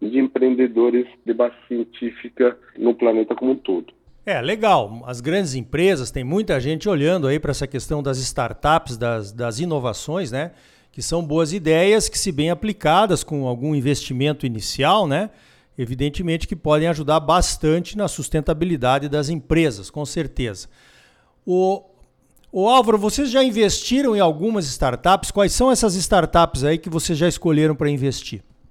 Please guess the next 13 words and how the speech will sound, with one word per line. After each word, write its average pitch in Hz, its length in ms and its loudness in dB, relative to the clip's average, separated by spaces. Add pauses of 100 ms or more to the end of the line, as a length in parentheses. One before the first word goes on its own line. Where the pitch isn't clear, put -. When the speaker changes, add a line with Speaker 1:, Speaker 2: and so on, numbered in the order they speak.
(140)
Speaker 1:
Perfeito. 117 540 2 (600)
Para 202 220 -2
a 185 80 -2
gente 135 720 -10
definir 135 720 -2 (100)
em 120 220 -6
quais 151 500 -2 (200)
tipos 117 480 -8
de 117 440 0 (220)
startups 104 760 2 (100)
ou 101 280 -6
quais 120 440 2 (120)
soluções 117 600 -4